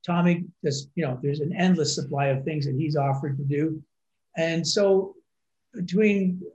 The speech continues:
the three of us and the, and the other guys, and, you know, Ricky went and did an album for, uh, uh, Ronnie Montrose. You know, Chuck's always, you know, being himself, he's the center, <laughs> the center of the band, as is J Y.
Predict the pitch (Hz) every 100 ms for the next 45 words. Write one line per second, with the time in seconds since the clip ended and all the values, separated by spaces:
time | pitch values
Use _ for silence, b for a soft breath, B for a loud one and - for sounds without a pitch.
0 | - 160 139 202 180 160 170 175 160 160
1 | 156 170 160 165 147 143 139 147 - -
2 | 151 139 - _ 165 151 175 151 151 151
3 | 147 143 143 143 135 143 135 139 131 127
4 | 127 _ _ _ _ 131 131 131 135 131
5 | 151 185 180 175 175 175 - _ _ _
6 | _ - 143 139 143 185 - _ _ _
7 | _ _ - 185 170 - 151 151 135 139
8 | 156 139 147 139 185 180 160 151 143 -
9 | 147 156 143 139 139 135 - 143 139 -
10 | - _ _ 151 143 170 151 151 156 160
11 | 170 156 143 151 - 165 151 143 147 165